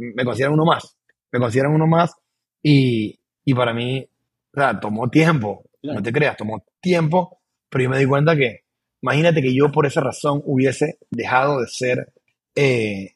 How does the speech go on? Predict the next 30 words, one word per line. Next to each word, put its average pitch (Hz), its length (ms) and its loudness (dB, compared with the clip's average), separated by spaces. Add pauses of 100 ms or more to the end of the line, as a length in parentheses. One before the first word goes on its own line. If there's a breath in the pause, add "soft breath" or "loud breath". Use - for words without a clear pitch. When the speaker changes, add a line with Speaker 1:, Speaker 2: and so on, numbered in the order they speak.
Speaker 1:
hubiese 135 240 -2
dejado 127 320 0
de 117 80 -4
ser 117 720 -4 (360)
el 120 100 0
novio 131 220 4
de 127 160 2
ella. 104 200 -4 (340)
O - 40 -14
sea, 117 140 -2
hubiese 107 180 -4
sido 135 140 4
una 143 80 2
estupidez 113 520 -4 (140)
enorme, 131 400 2
porque 107 240 -2
hoy 123 140 -2
en 131 80 0
día 127 140 0
yo 131 80 -2
me 127 80 -2
pongo 131 120 -2
a 123 60 -4
pensar, 117 300 -6 (640)
todo 220 360 2
lo 170 160 4
que 139 140 0
yo 170 140 4
he 185 60 4
logrado 165 680 2